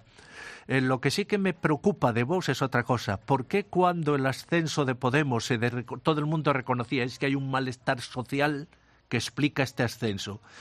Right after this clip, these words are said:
Y para ahora, a la hora de hablar de Vox, nadie habla de malestar social, porque si hablásemos de malestar social,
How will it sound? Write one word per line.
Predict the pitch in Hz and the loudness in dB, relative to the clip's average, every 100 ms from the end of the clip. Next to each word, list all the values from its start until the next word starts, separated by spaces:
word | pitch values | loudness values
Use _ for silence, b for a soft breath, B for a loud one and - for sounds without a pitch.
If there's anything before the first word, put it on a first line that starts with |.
| B B - | B B 0
Y | 139 139 | 2 2
para | - _ 135 127 | -2 _ 2 4
ahora, | 143 180 185 160 | 2 4 4 4
a | 135 | 2
la | 131 | 2
hora | 170 170 131 | 2 2 2
de | |
hablar | 123 127 156 | 2 2 2
de | 151 | 0
Vox, | 151 175 - | 0 -2 -2
nadie | 143 123 139 139 131 | -4 0 0 0 0
habla | 135 131 | 0 0
de | 123 | 2
malestar | 120 120 117 127 117 | 2 0 0 0 2
social, | 120 - 98 98 | 0 0 -2 -2
porque | 107 - 107 | -6 -4 -4
si | 107 | -2
hablásemos | 104 127 135 139 | -2 -2 -2 -2
de | 131 | -2
malestar | 127 123 117 127 | -2 -4 -2 -4
social, | - 120 139 143 | -2 -2 0 -2